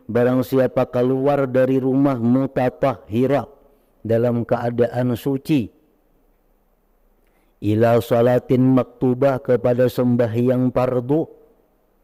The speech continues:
fa ajruhu ka ajir haj al muhrim,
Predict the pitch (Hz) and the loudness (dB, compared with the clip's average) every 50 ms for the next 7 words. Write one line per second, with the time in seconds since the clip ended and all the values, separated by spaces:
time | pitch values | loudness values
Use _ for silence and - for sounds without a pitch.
0 | _ _ _ _ _ _ _ _ _ _ _ _ _ _ _ _ _ _ _ _ | _ _ _ _ _ _ _ _ _ _ _ _ _ _ _ _ _ _ _ _
1 | _ _ _ _ - 139 123 143 170 185 139 120 147 143 139 143 139 131 131 139 | _ _ _ _ -4 -2 0 0 0 0 0 -2 0 0 2 2 2 2 2 0
2 | 135 135 - 139 135 131 135 131 123 120 131 127 117 - - 143 143 135 - - | 0 0 0 0 0 2 0 0 2 0 0 0 0 -2 0 0 0 0 -2 -6
3 | - - 131 131 127 127 131 131 120 - - 120 127 135 131 120 120 123 | -6 -2 0 2 2 2 2 2 0 0 -2 0 0 2 2 0 -2 -4